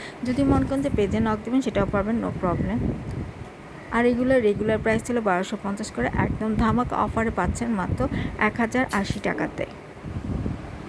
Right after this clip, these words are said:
এবার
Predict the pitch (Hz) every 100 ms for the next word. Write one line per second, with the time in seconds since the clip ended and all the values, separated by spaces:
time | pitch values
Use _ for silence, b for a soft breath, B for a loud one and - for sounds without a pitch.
0 | - - - - - - - - - -
1 | _ - - - - - - - - -
2 | - B B - 233 247 269